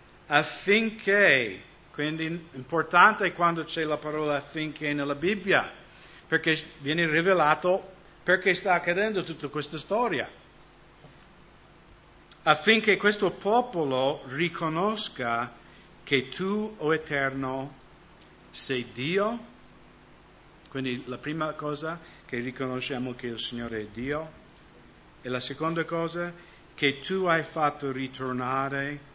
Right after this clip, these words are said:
il loro cuore a te. Di nuovo, questo è quello che Dio desidera, che i nostri cuori tornano a sé.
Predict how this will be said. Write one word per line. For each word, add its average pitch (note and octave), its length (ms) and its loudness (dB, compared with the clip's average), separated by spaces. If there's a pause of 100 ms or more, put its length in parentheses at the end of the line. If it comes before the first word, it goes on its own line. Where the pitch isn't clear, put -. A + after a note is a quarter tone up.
(440)
il A#2 140 -8
loro A#2 300 -6
cuore A#2+ 540 -8
a G#2 80 -12 (120)
te. F#2+ 360 -14 (4000)
Di C#3+ 120 -4
nuovo, D3 260 0
questo E3 340 -4
è B2 80 -6
quello A#2 240 -6
che A#2 240 -10
Dio A#2 220 -8
desidera, G#2+ 640 -12 (460)
che B2+ 100 -8
i B2 40 -4
nostri C3 400 -4
cuori C#3 480 -4
tornano C3 800 -6 (460)
a A#2+ 100 -12
sé. A2 560 -8